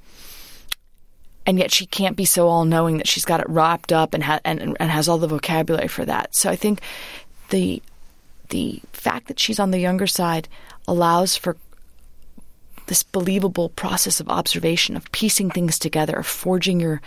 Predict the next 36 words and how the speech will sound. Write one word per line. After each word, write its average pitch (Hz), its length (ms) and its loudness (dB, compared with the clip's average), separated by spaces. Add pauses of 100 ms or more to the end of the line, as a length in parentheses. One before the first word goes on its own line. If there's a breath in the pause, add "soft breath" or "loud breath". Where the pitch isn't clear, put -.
(200 loud breath)
your 175 140 -2
connections. - 680 -2 (380 loud breath)
And - 100 -4
I 160 80 0
did 180 240 2
like 165 240 0
that - 140 0
about - 280 -2
her. - 300 -6
It - 80 -2
allows 185 360 4
me 208 60 0
to 156 80 -4
sh-, - 220 2
use 196 280 2
that 165 240 2
a 180 60 -2
lot 175 240 0
as 175 140 -2
a, 165 200 2
as 165 100 0
a 170 60 0
visual 170 460 0 (640 loud breath)
technique. 180 400 0
What 180 180 4
is 214 100 4
Tom 175 300 4
seeing? 156 520 0 (380 soft breath)
And 165 140 2
what 160 160 6
is 208 60 2
she - 160 2
inferring 165 580 2
from 85 240 -4
it? - 120 -6 (1000 loud breath)
Um, 147 340 0